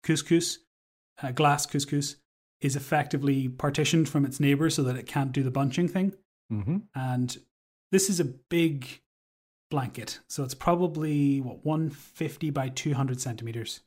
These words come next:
Speaker 1: I don't know what that is in American money, but it's, it's a big, it's sort of like king-size bed. It'll cover it. Good size.
Speaker 2: Yeah, so you're talking,
Speaker 1: And the
Speaker 2: what, six
Speaker 1: idea
Speaker 2: foot by four foot, yeah.
Speaker 1: Yeah, in and around that. Good big size.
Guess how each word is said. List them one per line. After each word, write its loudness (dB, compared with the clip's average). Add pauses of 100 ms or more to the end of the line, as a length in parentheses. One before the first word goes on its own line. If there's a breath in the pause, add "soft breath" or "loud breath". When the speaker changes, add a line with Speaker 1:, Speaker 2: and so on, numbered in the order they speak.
Speaker 1:
I -6
don't 2
know 2
what -4
that 0
is -2
in -4 (360)
American 2
money, 4
but 0
it's, -6
it's 0
a 2
big, 2
it's -4
sort 2
of -2
like -6 (320)
king-size 2
bed. -4 (340)
It'll -2
cover -2
it. -12 (240)
Good 0
size. -8 (200)
Speaker 2:
Yeah, 0
so -4
you're -4
talking, 4
Speaker 1:
And 0
the -2
Speaker 2:
what, 2
six 4
Speaker 1:
idea 2
Speaker 2:
foot -2
by -4
four -2
foot, -12
yeah. -18 (300)
Speaker 1:
Yeah, 2 (140)
in 8
and 8
around 4
that. -10 (1160)
Good 4
big 4
size. -6